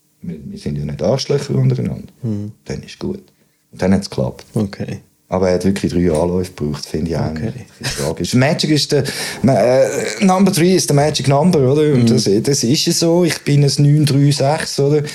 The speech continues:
Speaker 1: Ich habe immer im dritten Stock gewohnt, wir sind drei Brüder, ich bin so einer, ein bisschen Zahlenidiot, gell?
Speaker 2: <laughs>
Speaker 1: Äh, und das drei verfolgt mich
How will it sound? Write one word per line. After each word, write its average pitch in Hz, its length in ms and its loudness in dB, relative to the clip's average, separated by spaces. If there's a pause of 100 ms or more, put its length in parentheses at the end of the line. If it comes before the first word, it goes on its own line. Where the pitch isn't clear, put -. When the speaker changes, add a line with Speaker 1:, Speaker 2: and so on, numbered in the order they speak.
(520)
Speaker 1:
Ich - 60 -2
habe 135 120 2
immer 147 120 4
im 139 80 4
dritten 143 320 0
Stock 147 420 -2
gewohnt, 143 340 0
wir 135 100 2
sind 127 260 0
drei 135 180 2
Brüder, 139 380 2
ich 135 140 -2
bin 117 100 0
so 113 80 4
einer, 110 240 2
ein 110 60 2
bisschen 101 220 0
Zahlenidiot, 107 760 2
gell? - 260 -2
Speaker 2:
<laughs> - 60 -20 (1160)
Speaker 1:
Äh, 92 260 2
und 101 200 2
das - 120 -2
drei 120 180 2
verfolgt 110 520 0
mich 98 160 2